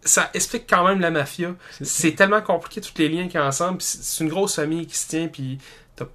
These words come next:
Speaker 1: pas le choix un peu d'adhérer à la mafia quand t'es
Speaker 2: En
Speaker 1: là-dedans.
Speaker 2: fait, je voulais pas lire le synopsis parce que je trouvais ça compliqué, puis là, on l'a expliqué.
Speaker 1: On l'a expliqué, puis c'est compliqué,
Speaker 2: Ouais.
Speaker 1: pareil, <laughs> tu sais.
Speaker 2: Mais, euh, qu'est-ce qui est bien pour le film, c'est que c'est bien ficelé, puis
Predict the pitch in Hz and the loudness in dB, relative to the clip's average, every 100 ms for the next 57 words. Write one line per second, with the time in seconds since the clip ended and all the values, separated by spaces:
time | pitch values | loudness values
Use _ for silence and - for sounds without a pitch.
0 | - - 143 139 160 143 151 131 127 131 | -20 -2 -2 2 0 0 -2 -4 -4 -2
1 | 139 123 113 - 135 120 - 117 175 196 | -2 -4 -6 -6 -8 -8 -12 -6 0 6
2 | 143 135 175 170 185 147 - 127 180 185 | 6 8 6 6 6 6 4 2 2 0
3 | 139 - 131 - 131 - 151 143 - 185 | 0 0 0 2 2 2 0 0 0 0
4 | 214 160 160 135 123 - 139 160 151 151 | 2 4 6 4 2 -2 2 6 8 6
5 | 160 190 208 - - - 147 160 151 - | 2 -2 -2 -2 -2 0 2 2 2 0
6 | - 151 127 131 - 190 175 139 143 160 | -6 -2 2 2 4 4 2 0 2 6
7 | 180 214 226 - - 123 120 117 117 113 | 8 8 6 2 -2 0 2 0 0 -2
8 | 110 110 - _ _ _ _ _ _ 147 | -4 -6 -10 _ _ _ _ _ _ 0
9 | 139 147 143 156 139 - 170 - 120 - | 2 2 2 4 4 4 0 -2 -2 -2
10 | 120 135 135 - 135 - 156 180 - 117 | 0 2 0 -2 -4 -2 0 -2 -2 -4